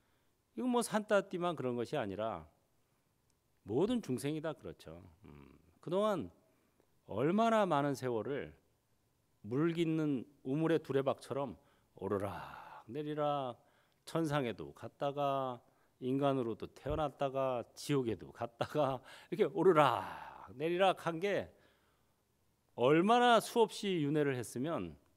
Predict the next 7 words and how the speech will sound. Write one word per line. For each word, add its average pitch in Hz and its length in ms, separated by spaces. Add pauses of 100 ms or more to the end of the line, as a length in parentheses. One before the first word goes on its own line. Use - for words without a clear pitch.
(720)
그동안 208 500
윤회하면서 160 800 (240)
한 208 400
사람이 165 460
흘린 160 380
눈물의 120 380
양이 98 400